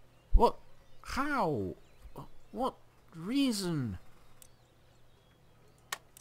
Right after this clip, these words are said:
What? What? What?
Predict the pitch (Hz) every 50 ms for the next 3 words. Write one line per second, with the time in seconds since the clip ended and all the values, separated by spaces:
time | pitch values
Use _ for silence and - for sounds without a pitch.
0 | - - _ - - - - _ - - - - - - - - _ - - _
1 | - - - - - _ - - - 123 - 214 220 190 - - - - - -
2 | - - - - - - - - 67 85 123 170 226 247 240 - - - - -
3 | - - - - - - - - - - - - - - - - - 120 151 208
4 | 247 254 226 - - - - -